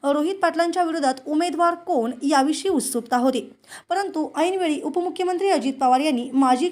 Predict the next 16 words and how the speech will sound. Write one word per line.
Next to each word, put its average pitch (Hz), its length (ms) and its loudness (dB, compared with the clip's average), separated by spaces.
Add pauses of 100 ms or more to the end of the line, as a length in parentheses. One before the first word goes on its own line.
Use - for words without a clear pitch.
खासदार 254 320 2 (340)
संजय 349 280 0
काका 370 240 0
पाटील 349 380 0 (600)
आणि 330 300 -2
अजितराव 294 400 0
घोरपडे 285 440 -2
सरकार 302 380 -2
यांचं 294 320 -2
मनमिलन 262 520 2
घडवून 269 320 0
आणत 277 340 -2
पुन्हा 285 400 2
पेच 277 340 -2
निर्माण 262 360 0
करत 247 300 -2